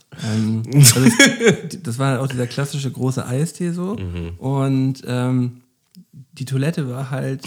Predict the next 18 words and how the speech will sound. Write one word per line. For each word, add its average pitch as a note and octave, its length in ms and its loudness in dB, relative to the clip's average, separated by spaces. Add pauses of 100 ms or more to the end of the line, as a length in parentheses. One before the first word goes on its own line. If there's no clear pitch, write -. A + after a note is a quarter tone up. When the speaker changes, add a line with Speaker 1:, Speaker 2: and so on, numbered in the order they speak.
(160)
Speaker 1:
die B2+ 100 -4
halbe C#3 200 0
Nacht C3 220 -4
besetzt C3 340 -4
gewesen, C#3+ 420 -4
weil C3 180 -2
da C3+ 260 -2 (420)
ein C#3+ 80 0
Kollege C3+ 440 -2
halt A#2+ 160 -2 (360)
halb C3 280 -2
genächtigt A#2+ 460 -2
hat A#2 100 -6
vor A2+ 160 -4
dem, A2 280 -2
vor A2+ 120 -6
dem G#2 120 -2
Klo. G#2 360 -4